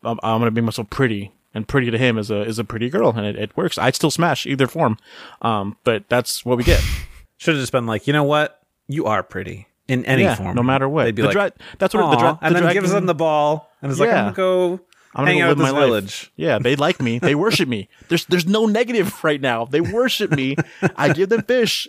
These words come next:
Speaker 1: and I, hey, I, I, yeah, this episode is weird. It does do something cool. It, it does remind, remind us that, oh yeah, Goku was good at just observing a move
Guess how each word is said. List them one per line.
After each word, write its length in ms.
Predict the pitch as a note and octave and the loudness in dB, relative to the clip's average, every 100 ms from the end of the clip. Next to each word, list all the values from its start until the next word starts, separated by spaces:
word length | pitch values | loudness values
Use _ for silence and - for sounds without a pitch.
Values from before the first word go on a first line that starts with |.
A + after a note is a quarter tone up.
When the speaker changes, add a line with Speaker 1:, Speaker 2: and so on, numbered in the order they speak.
| - | -2
Speaker 1:
and 260 | B2+ B2 - | 0 0 -6
I, 120 | A2 | -8
hey, 300 | - D#3 E3 A2 _ _ A#2 - - - | -2 0 0 -4 _ _ -20 -14 -12 -8
I, 120 | B2+ | -6
I, 160 | - C3 | -4 -4
yeah, 200 | B2 A2+ A2+ - _ - | -2 -2 -4 -10 _ -8
this 160 | A#2+ | -4
episode 280 | A#2 G#2+ A2 | -4 -4 -6
is 60 | A2 | -6
weird. 320 | G#2+ A2+ G#2+ _ _ | -4 -4 -4 _ _
It 160 | - C3 | -2 0
does 220 | D#3+ G3+ | 2 2
do 200 | F3+ F#3+ | 0 -2
something 240 | F3 E3+ C#3+ | 0 0 -2
cool. 580 | - D#3 C#3 A2+ G2+ - _ _ | 0 2 4 2 -2 -8 _ _
It, 160 | D3 - | -6 -4
it 100 | D#3 | -2
does 240 | G3 F#3 | 0 0
remind, 680 | D3 C3 B2+ D3+ F3 C3 A2+ - | 0 0 2 2 2 0 -2 -2
remind 440 | B2+ B2 B2+ E3 | -2 2 2 2
us 220 | A2+ G#2+ - | 0 -2 -4
that, 360 | A#2+ A2 G#2+ - _ | -2 0 -2 -6 _
oh 120 | - D3+ | -2 0
yeah, 220 | F#3+ C3 | 2 0
Goku 420 | G#2+ C#3 D#3+ E3 | 2 0 0 -2
was 320 | A2+ B2+ C#3+ | 0 0 0
good 220 | - B2+ | 0 0
at 140 | B2 G#2+ | 2 0
just 260 | B2 - - | -4 -6 -6
observing 420 | A#2+ A#2 B2+ C3 | -6 0 0 2
a 80 | B2+ | 2
move 480 | A2 C#3+ A2+ A2 | 2 2 0 -4